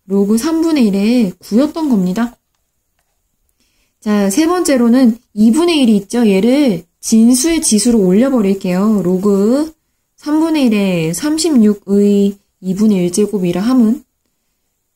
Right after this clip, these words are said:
자, 얘는 루트예요. 삼십육의 이 분의 일 제곱은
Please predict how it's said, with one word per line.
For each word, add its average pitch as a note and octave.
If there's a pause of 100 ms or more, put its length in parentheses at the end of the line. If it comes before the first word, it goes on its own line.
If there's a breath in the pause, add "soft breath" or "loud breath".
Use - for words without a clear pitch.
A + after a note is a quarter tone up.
(300)
자, E3
얘는 G#3+
루트예요. G3 (580)
삼십육의 C#4
이 F#3+
분의 G3+
일 F#3+
제곱은 A3+